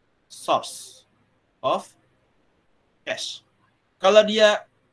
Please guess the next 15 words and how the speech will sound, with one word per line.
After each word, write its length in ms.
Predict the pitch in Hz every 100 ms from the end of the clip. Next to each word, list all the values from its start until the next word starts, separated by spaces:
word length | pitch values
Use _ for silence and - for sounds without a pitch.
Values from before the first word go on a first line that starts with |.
| 165
negatif 480 | 208 262 285 330 -
cash 160 | 180
flow, 240 | - 254 220
maka 240 | 208 247
dia 320 | 208 226 - -
uses 720 | 160 175 175 - 226 - - -
of 160 | 139 -
cash. 400 | - - - - _ _ _ _ _ _ _ _ _ _ _ _ _ _ _ _ _ _ _ _ _ _ _ 277
Bagaimana 560 | 208 320 359 339 - _
kita 480 | 269 277 285 269 226
menghitung 720 | 233 214 254 - 226 220 202 - _
berapa 480 | 165 208 247 247 208 190
ending 320 | 185 185 175
balance? 560 | 131 135 180 240 - -
Berdasarkan 720 | 143 135 135 127 220 285 294